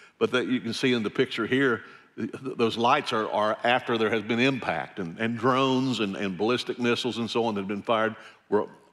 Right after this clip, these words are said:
all shot down. I say all shot down, they say ninety-nine percent. And I don't know where the one percent went. Apparently it didn't do anything that, that was worth reporting in the news and so on,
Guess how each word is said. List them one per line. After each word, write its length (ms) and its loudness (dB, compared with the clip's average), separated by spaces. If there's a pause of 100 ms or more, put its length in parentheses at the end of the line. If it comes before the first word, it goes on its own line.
(120)
all 260 -2
shot 320 0
down. 200 -2
I 120 -6
say 160 -2
all 200 4
shot 340 2
down, 240 2 (320)
they 120 4
say 200 2
ninety-nine 640 2
percent. 520 -2 (880)
And 80 -2
I 80 2
don't 120 2
know 100 0
where 160 2
the 60 0
one 260 0
percent 340 -4
went. 220 -2
Apparently 420 -4
it 100 -4
didn't 260 -2
do 160 4
anything 380 -2
that, 180 -6
that 140 -4
was 140 -8
worth 240 -2
reporting 440 -2
in 80 -4
the 80 -4
news 320 0
and 80 -6
so 200 -2
on, 180 -4